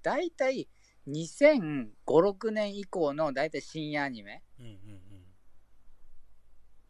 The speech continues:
Speaker 1: あのあたりで結構あの、主に、大体今でビジュアル系って呼ばれてる
Speaker 2: うん。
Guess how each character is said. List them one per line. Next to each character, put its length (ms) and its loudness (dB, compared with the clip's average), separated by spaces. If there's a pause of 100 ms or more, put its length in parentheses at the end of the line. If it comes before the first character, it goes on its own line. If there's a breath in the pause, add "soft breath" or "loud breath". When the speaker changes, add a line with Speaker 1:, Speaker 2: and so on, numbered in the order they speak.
(360 soft breath)
Speaker 1:
あ 140 -2
の 140 2
あ 80 0
た 100 2
り 120 2
で 100 -2
結 280 -6
構 160 6
あ 80 4
の、 380 -4 (380 soft breath)
主 260 0
に、 380 -8 (440)
大 380 0
体 240 -4
今 180 4
で 220 -4
ビ 140 -4
ジ 160 2
ュ 40 8
ア 40 8
ル 120 -2
系 200 -2
っ 20 -4
て 160 -6
呼 60 -4
ば 120 2
れ 120 -4
て 120 -4
る 360 0 (100)
Speaker 2:
う 40 -20
ん。 260 -20